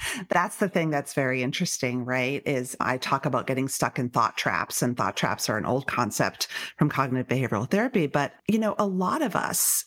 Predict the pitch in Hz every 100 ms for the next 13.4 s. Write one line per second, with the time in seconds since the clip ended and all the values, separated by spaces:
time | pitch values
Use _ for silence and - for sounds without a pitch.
0 | 185 185 175 196 - 190 156 143 139 85
1 | - 190 180 151 - 151 - 147 143 143
2 | 139 139 - - 175 165 - 180 151 143
3 | 147 139 131 131 131 131 - - _ 165
4 | 156 156 147 139 127 143 143 143 139 139
5 | 139 - _ - - - - - 220 226
6 | 156 - - - - - - _ 240 220
7 | 190 190 - - 226 196 175 175 175 -
8 | 143 156 143 - 170 - - - - -
9 | - 196 190 170 170 - 175 190 208 196
10 | 190 185 175 160 180 156 143 143 147 185
11 | - - - - - _ _ - 170 220
12 | 254 - 226 220 190 - - 240 392 180
13 | - - -